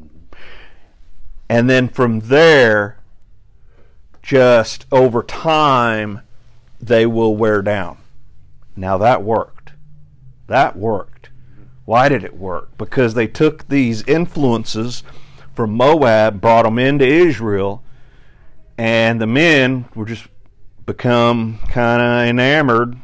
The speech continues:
with these over time. It began to water down their Jewish faith, <clears throat>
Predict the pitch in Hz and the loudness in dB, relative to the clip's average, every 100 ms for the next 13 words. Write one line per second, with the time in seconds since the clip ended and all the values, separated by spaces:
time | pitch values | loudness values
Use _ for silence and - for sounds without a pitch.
0 | - 113 110 123 117 117 113 110 117 139 | -8 -6 -6 -4 -6 -4 -4 -6 -6 -4
1 | 147 107 78 110 - 104 104 110 120 123 | -4 -4 -8 -14 -10 -8 -6 -2 -2 0
2 | 117 110 120 120 117 104 131 135 120 107 | -2 0 2 2 0 0 0 0 -2 -4
3 | 113 - 117 113 107 107 104 101 - 139 | -8 -6 -2 -2 -2 -2 -2 -4 -6 -4
4 | 104 - - - - - - - - - | -4 -8 -14 -14 -18 -20 -20 -20 -18 -18
5 | - - | -18 -12